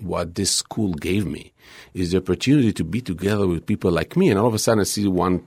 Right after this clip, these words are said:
person is playing the trumpet and he's playing in a youth symphony. And I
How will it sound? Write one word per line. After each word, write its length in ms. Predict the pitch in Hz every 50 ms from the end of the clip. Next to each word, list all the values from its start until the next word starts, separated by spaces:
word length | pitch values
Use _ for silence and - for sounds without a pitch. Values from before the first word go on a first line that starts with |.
| _ _ _
person 280 | - 85 90 - 95 87
is 100 | 82 -
playing 200 | - 85 87 85
the 80 | 82
trumpet 420 | - - - 82 82 87 104 104 98
and 140 | 90 87 92
he's 100 | 85 -
playing 240 | - 90 90 92 90
in 80 | 85
a 40 | 80
youth 420 | 82 90 110 123 117 - - - -
symphony. 600 | - - - 90 85 82 - - 82 80 80 76
And 120 | 76 76 76
I 260 | 78 76 80 78